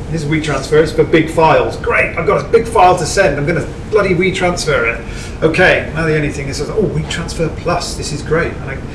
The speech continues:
and there's a massive difference between these two things. It makes it very easy to differentiate between a choice.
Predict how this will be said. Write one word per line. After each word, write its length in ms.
and 100
there's 180
a 40
massive 520
difference 360
between 360
these 180
two 140
things. 320
It 80
makes 260
it 80
very 360
easy 440
to 100
differentiate 840
between 320
a 80
choice. 600